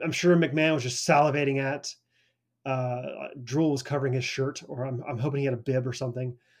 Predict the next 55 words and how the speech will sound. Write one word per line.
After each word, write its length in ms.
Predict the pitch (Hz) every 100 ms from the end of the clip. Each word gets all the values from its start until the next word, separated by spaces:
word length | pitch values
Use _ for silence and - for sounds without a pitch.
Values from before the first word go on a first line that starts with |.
| _ _ -
Uh, 180 | 139
Strowman 460 | 139 - 190 208 185
hit, 240 | 165 180 180
like, 200 | 156 151
a, 160 | 143 131
the 120 | 135
weakest 360 | 139 180 170
dropkick 400 | 120 143 147 -
in 60 | 143
the 40 |
world. 440 | 127 139 143 143 127 123
Keith 240 | - 165 151
Lee 100 | 147
had 120 | 151
to, 60 | 147
like, 140 | 135
stumble 400 | - 160 151 151
across 340 | 143 143 143 -
the 120 | 143
ring 320 | 143 143 143
and 140 | 143
fall 220 | 131 139 139
outside. 520 | 135 - 123 123 120 _ _ _ _ _ _
They 120 | 147
were 80 | 156
both 180 | 160 147
throwing 320 | - 156 160
each 200 | 160 156
other 140 | 147 143
and 140 | 143
stuff 260 | - 143 131
on 60 |
the 100 | 135
outside. 580 | 135 127 131 127 127 123 _ _ _ _ _ -
Uh, 320 | 139 135 - - _ _ _ _ -
Keith 240 | 262 262
Lee 160 | 240 233
gets 260 | 202 -
thrown 320 | - 180 202
into 160 | 202 185
the 80 | 156
steps, 400 | - 175 170 165
which 140 | 175
has 100 | 185
been 160 | 147 269
a 60 |
D 140 | 196 233
Q 180 | - 220
in 40 |
the 60 | 156
past. 540 | 156 120 131 - -
So 80 | 175
the 80 | 156
bell 220 | 185 226
rings. 460 | 190 131 123 135